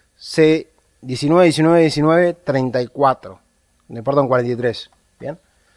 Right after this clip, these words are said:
La que nosotros particularmente elegimos soporta hasta dos mil seiscientos sesenta y seis. Pero seguramente si nosotros toqueríamos la configuración podemos ponerla en esta aquí, por ejemplo, que tiene una latencia menor, por ejemplo, dos mil cuatrocientos.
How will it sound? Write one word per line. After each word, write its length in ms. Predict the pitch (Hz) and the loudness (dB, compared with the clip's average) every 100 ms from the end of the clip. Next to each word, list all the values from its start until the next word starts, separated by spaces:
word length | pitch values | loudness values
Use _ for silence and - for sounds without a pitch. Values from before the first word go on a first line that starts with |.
| _ _ _ _ _ | _ _ _ _ _
La 80 | 127 | -6
que 40 | |
nosotros 240 | 139 180 175 | -2 0 2
particularmente 480 | 165 170 175 180 | 2 4 4 4
elegimos 460 | 180 170 185 190 180 _ _ _ | 2 2 2 2 0 _ _ _
soporta 420 | - 127 156 160 | -12 -4 -2 0
hasta 120 | 147 | 0
dos 140 | 139 135 | 0 2
mil 120 | 151 | -2
seiscientos 600 | 135 123 165 135 104 - | -2 -2 0 0 -4 -14
sesenta 280 | 113 120 123 | -12 -10 -8
y 40 | |
seis. 400 | - 151 127 - _ _ _ _ _ _ _ | -4 -4 -4 -12 _ _ _ _ _ _ _
Pero 500 | 147 160 170 180 180 | 0 4 4 4 0
seguramente 840 | - 131 147 151 170 175 175 180 175 | -6 -6 0 0 0 0 2 2 0
si 280 | - - 135 | -2 -4 -2
nosotros 320 | 147 147 135 | -2 -2 -2
toqueríamos 440 | 139 131 151 170 | -4 0 2 4
la 80 | 151 | 2
configuración 420 | 131 127 123 160 | 0 -4 -4 -2
podemos 240 | 151 143 135 | 0 -2 -2
ponerla 440 | 131 131 127 123 | -6 -2 -2 -4
en 140 | 123 135 | -6 -4
esta 300 | 165 - 135 | -4 -4 -4
aquí, 180 | 127 139 | -4 -6
por 100 | 117 | -6
ejemplo, 300 | 131 143 127 | -6 -6 -6
que 80 | |
tiene 200 | 107 131 | -6 -6
una 180 | 123 117 | -6 -6
latencia 340 | 120 113 107 113 | -8 -8 -10 -8
menor, 340 | 131 196 - | -2 -2 -2
por 100 | - | -12
ejemplo, 360 | 117 170 170 139 | -10 -10 -4 -4
dos 100 | 107 | -4
mil 100 | 120 | -6
cuatrocientos. 720 | 120 120 143 175 180 185 | -6 -4 -2 0 -2 -6